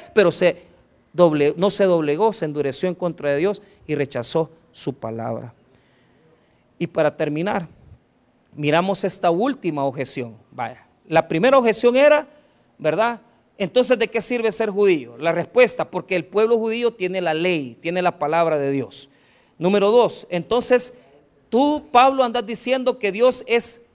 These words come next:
infiel, porque va a castigar a un grupo y el otro lo va a salvar. Entonces Pablo dice, y, y Dios dice, "No, Dios es fiel, porque Él demuestra su fidelidad en el castigo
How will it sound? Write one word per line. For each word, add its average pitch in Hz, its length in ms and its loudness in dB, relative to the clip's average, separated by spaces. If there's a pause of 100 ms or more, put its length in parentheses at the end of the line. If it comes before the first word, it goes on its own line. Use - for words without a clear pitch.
(120)
infiel, 202 840 0 (500)
porque 202 600 2 (100)
va 196 60 6
a 220 80 2
castigar 233 500 0
a 233 60 2
un 226 220 0
grupo 277 400 2
y 240 80 2
el 220 100 2
otro 226 220 -2
lo 220 80 0
va 214 80 4
a 208 40 0
salvar. 185 480 -2
Entonces 214 360 -2
Pablo 233 340 2
dice, 254 480 0 (320)
y, 196 260 -6
y 190 140 -4
Dios 202 260 0
dice, 240 320 -2
"No, 185 340 -4
Dios 202 300 0
es - 240 -4
fiel, 202 560 2 (500)
porque 196 460 2
Él 254 160 2
demuestra 226 480 -2
su 196 160 -8
fidelidad 190 720 0 (160)
en 185 180 0
el 170 140 0
castigo 370 840 4